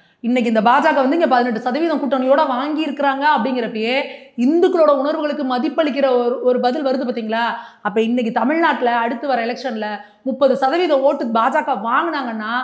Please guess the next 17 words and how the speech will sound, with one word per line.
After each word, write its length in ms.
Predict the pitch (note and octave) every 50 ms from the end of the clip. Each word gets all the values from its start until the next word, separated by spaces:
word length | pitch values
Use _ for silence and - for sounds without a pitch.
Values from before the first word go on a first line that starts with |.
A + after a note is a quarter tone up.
| B3+ - - - _ _
இவங்க 280 | - A#3+ A#3+ B3 A#3+ A#3
எல்லாருமே 720 | A#3 A#3 A#3+ C4 C#4 C#4+ D#4 D4+ C#4+ C4+ C4 E4 E4 C#4
இந்துக்களை 360 | C#4 D4 D#4+ E4+ E4 D4+ C4 C#4
பத்தி 200 | C4 - F#4+ F4+
பேசுறவங்க 500 | F4+ - - D4 D4+ E4 E4+ E4+ D#4 C#4
எல்லாரும் 240 | B3+ B3+ D4 D#4+
வாழை 340 | C#4+ C4+ C4+ D4+ E4+ F#4 F4
சுருட்டிட்டு 320 | E4 D4 C4 D4+ D4+ A3+ -
இருப்பாங்க. 260 | - A3 G#3 F#3+ E3 D#3+ - - _ _ _ _ _ _ -
அப்ப 180 | - B3+ A#3+ E4+
அதுதான் 280 | D#4 D#4 E4+ F4 G4
எங்களுக்கு 280 | G4+ F4+ E4 C#4+ B3+ C4
வேணும். 200 | B3 G#3+ F3 - - - - - -
நீங்க, 480 | B3 C4 D4 D4 C#4 D4+ F4 F4+ E4+ - -
நாங்க 360 | B3+ B3 B3 C4+ C#4+ D4 C#4
சொல்றது 340 | C#4+ D4 C#4 D#4 E4 D#4 C#4
என்னன்னா 280 | B3+ A#3+ A3+ A3+ A#3